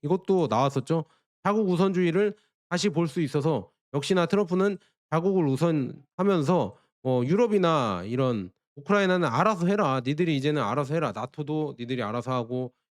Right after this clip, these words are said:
이제 미국은, 어, 거기에서도 "미군을 빼고 싶다." 이렇게 얘기를 하는 이유가 다 자국 우선주의고요. 아, 트럼프는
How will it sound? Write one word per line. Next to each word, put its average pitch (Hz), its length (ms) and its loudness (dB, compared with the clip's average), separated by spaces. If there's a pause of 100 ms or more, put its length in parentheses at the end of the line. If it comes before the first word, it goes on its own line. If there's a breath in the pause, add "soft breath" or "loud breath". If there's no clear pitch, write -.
(120)
이제 123 220 -8
미국은, 147 460 -6 (360 soft breath)
어, 107 60 -12
거기에서도 139 560 0
"미군을 135 520 0 (180)
빼고 220 200 2
싶다." 175 300 0
이렇게 123 240 0
얘기를 135 240 2
하는 151 220 2
이유가 127 400 0 (260 loud breath)
다 120 80 -2
자국 160 400 2
우선주의고요. 123 960 0 (240 loud breath)
아, 107 100 -2
트럼프는 190 560 2